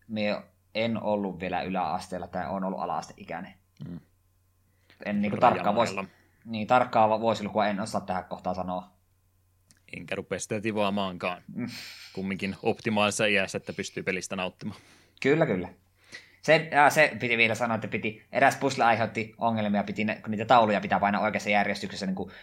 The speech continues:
Speaker 1: me ei tunnettu sanaa infant, niin meidän piti katsoa sanakirjasta.
Speaker 2: Näh.
Speaker 1: Kun se
Speaker 2: Si-,
Speaker 1: vähän
Speaker 2: siihen
Speaker 1: hanka-
Speaker 2: meinas kaatua.
Speaker 1: Joo, mut sanakirjasta löytyy, että se tar-, ahaa, se tarkoittaa sellaista pientä lasta. Okei, no sittenhän tää puzzle on selvä. Kun ei oltu varma, että mihin kohtaan se ensin menee siinä, kun ne pitää panna oikeassa järjestyksessä.
Speaker 2: Mm.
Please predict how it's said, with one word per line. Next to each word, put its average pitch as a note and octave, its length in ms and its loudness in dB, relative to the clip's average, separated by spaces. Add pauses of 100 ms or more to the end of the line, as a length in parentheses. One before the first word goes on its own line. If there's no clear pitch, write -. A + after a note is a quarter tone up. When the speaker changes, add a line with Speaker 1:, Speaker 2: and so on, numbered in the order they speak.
(140)
Speaker 1:
me A2+ 80 2
ei B2+ 80 4
tunnettu C#3 320 0
sanaa C3+ 220 0
infant, A#2+ 480 0
niin G#2 100 -2
meidän G#2 140 2
piti G#2 140 -2
katsoa G#2+ 260 0
sanakirjasta. G2+ 720 -2 (220)
Speaker 2:
Näh. G#2+ 140 -2 (1040)
Speaker 1:
Kun C3 80 -4
se D3+ 60 6
Speaker 2:
Si-, D#3+ 40 8
Speaker 1:
vähän F3+ 180 8
Speaker 2:
siihen G3+ 140 8
Speaker 1:
hanka- A2 180 8
Speaker 2:
meinas G2+ 240 0
kaatua. G2+ 340 2 (600)
Speaker 1:
Joo, E3+ 260 10
mut D#3 120 4
sanakirjasta D#3 500 4
löytyy, C#3+ 240 6
että B2 120 2
se A#2+ 120 2
tar-, A#2+ 120 4
ahaa, F#3+ 280 8
se D#3+ 60 -2
tarkoittaa D3+ 340 2
sellaista D3 280 0
pientä B2+ 280 0
lasta. F#2+ 220 2
Okei, C#3 200 4
no C3+ 60 -2
sittenhän A2 280 -2
tää G2 100 0
puzzle G2+ 260 -4
on F2+ 60 -2
selvä. F#2 260 -4 (880)
Kun C3 100 6
ei C3+ 60 8
oltu D#3+ 160 4
varma, F3+ 280 8
että C#3+ 120 2
mihin D#3+ 240 4
kohtaan C#3 320 6
se C#3 80 6
ensin C#3 180 4
menee C#3 260 6
siinä, A2+ 200 0
kun A2+ 60 0
ne A2+ 60 0
pitää A#2 180 4
panna A#2 180 4
oikeassa A2 260 2
järjestyksessä. F#2+ 640 0
Speaker 2:
Mm. F2+ 180 -8